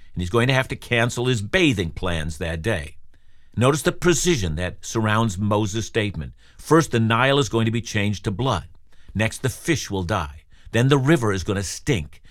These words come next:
And finally, the Egyptians won't be able to drink its water. But it's the announcement, "By this you will know that I am the Lord," that said directly, it said loudly enough that everyone around Pharaoh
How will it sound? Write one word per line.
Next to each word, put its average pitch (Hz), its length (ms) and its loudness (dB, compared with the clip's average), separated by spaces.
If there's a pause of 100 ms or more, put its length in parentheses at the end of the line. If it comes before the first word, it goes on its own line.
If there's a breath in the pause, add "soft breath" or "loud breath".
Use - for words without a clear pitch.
(120)
And 95 100 -2
finally, 165 520 4
the 110 160 0
Egyptians 156 760 -2 (180 soft breath)
won't 131 300 2
be 120 160 0
able 113 220 0
to - 120 -8
drink 101 560 -4
its - 220 -8
water. 85 580 -8 (600)
But 90 80 -8
it's - 140 -8
the 135 140 4
announcement, 151 640 4
"By 110 140 4
this 160 300 2
you 143 100 4
will 127 160 6
know 170 480 8 (160 loud breath)
that 131 240 4
I 135 160 6
am 123 200 2
the 117 100 4
Lord," 147 400 8
that 117 180 0
said 127 300 2
directly, 151 580 2
it 113 100 -2
said 117 240 2 (140 soft breath)
loudly 196 640 8
enough 220 460 6 (220 soft breath)
that 127 200 2
everyone 247 560 8
around 170 360 6
Pharaoh 156 480 6